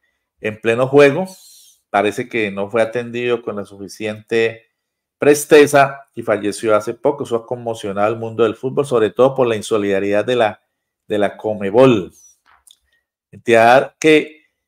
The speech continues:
eh, ha organizado un encuentro de entre Uruguay y Guatemala en Miami, amistoso. Y a pesar del fallecimiento de este joven,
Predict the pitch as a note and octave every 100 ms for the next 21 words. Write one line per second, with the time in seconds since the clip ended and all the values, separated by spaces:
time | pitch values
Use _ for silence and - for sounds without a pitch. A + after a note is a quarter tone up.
0 | _ _ _ - C#3 C#3+ C3+ C#3+ F3 E3+
1 | C#3 D3+ D#3+ F3 F3+ E3 E3+ E3 E3+ E3+
2 | E3 D#3 - - F3 F3 F3 E3+ D#3 C3+
3 | A2+ G2 G2 - - - _ G2+ B2 A#2+
4 | A#2+ B2+ A#2 C3 E3 D#3+ C#3+ A#2+ A#2+ C3
5 | D3 E3 D3+ C3+ A#2+ B2+ E3 G3+ E3+ B2
6 | _ _ _ _ - C3 C3+ A#2+ - -
7 | G3 G#3 C3 F2+ _ _ _ _ _ _
8 | _ _ _ _ _ C3 B2+ C3+ B2 D#3
9 | D#3+ F#3 F3 D3 C#3 C3+ C#3 C#3 D#3+ -
10 | D#3+ E3+ D#3+ E3 F3+ F#3+